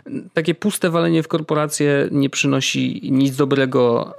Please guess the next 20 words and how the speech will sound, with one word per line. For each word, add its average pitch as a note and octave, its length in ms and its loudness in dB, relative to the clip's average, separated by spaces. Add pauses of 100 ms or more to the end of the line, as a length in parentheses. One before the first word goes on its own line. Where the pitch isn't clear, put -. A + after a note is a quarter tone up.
(140)
yy, - 580 -4
przede - 220 -2
wszystkim A#3+ 340 2
użytkownikom. B2+ 680 0
Znaczy, D3 240 -2
mam G#3 200 -2
pro-, G#3 240 0
mam G3 200 -4
poczucie, F#3+ 340 0
że F3 160 2 (540)
czasem F#3+ 320 2
walczy D#3+ 340 0
się D3 160 2
o C#3 40 -2
takie C#3+ 240 -2
rzeczy, D3 280 0
które C3 480 -2 (460)
niekoniecznie C3+ 640 2
są A#2 200 -2
słuszne. D#3+ 600 -2